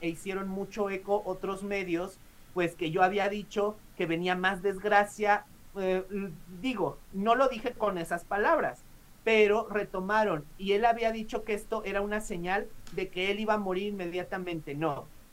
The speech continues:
yo no dije que era una señal de que iba a morir inmediatamente después, dije que era una señal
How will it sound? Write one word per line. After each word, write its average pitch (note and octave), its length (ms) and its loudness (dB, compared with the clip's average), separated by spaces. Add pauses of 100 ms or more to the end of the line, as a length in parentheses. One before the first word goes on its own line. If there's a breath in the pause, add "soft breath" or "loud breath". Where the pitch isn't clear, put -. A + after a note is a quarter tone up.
(160)
yo D#3+ 120 2
no A#3+ 120 2
dije B3 220 -6
que B3 100 -6
era A3+ 80 -2
una A3+ 140 -4
señal G3+ 460 -2
de A3+ 120 -6
que G#3 80 -6
iba G3 140 -2
a F#3+ 40 -4
morir F3 280 -2
inmediatamente E3 800 -4
después, C3 520 -8 (240)
dije D#3+ 220 -2
que A3+ 80 0
era A3 140 6
una A3 220 2
señal D#3+ 520 -2